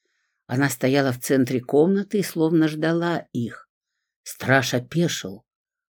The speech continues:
Он не ожидал вместо монстра увидеть красивую незнакомку. «И прощайте!» Она молниеносно взмахнула рукой, и в воздух взвился ледяной вихрь.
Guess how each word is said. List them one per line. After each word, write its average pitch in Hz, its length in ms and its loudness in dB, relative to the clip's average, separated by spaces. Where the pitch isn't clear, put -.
Он 143 240 6
не 139 100 6
ожидал 156 460 4
вместо 156 500 2
монстра 180 600 2
увидеть 165 520 0
красивую 147 640 -2
незнакомку. 147 960 -2
«И 311 140 8
прощайте!» - 1200 -4
Она 120 260 0
молниеносно 139 840 4
взмахнула 139 680 2
рукой, 220 480 2
и 165 140 4
в 135 200 2
воздух 190 640 4
взвился 175 920 2
ледяной 165 640 4
вихрь. 156 640 0